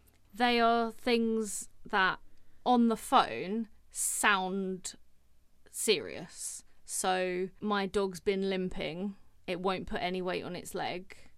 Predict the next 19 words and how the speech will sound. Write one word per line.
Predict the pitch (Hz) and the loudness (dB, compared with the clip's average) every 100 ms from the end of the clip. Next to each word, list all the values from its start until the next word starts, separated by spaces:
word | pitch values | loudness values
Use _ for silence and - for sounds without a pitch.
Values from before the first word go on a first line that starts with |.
| - - - - - | -20 -20 -20 -20 -20
So | - 190 | -8 -4
you | 185 | -4
say, | - 180 | -2 -4
"Okay, | 180 196 160 | -4 -6 -8
come | - 185 185 | -6 -6 -2
down." | 170 113 147 196 208 | -2 -2 -4 -8 -8
You, | 196 208 | -10 -6
it | 202 208 147 | -2 -2 -4
could | 190 | -6
be | 214 | -4
broken. | 220 339 359 - 107 120 160 | 0 4 2 2 -6 -8 -10
It | - 185 - | -8 -8 -8
could | 196 170 175 - - 196 | -8 -8 -10 -12 -12 -12
have | - 175 180 - - - - - | -8 -8 -8 -16 -20 -20 -20 -18
cruciate | - 277 - - 113 - - - - _ - 175 - | -6 -4 -4 -6 -10 -12 -20 -20 -20 _ -18 -14 -12
rupture, | - - - 156 165 - - - - - - | -12 -10 -8 -8 -8 -14 -20 -20 -20 -20 -18
cruciate | - 208 - | -10 -8 -8
ligament | 160 175 170 - | -8 -6 -8 -8
rupture. | - - 156 185 | -10 -8 -8 -8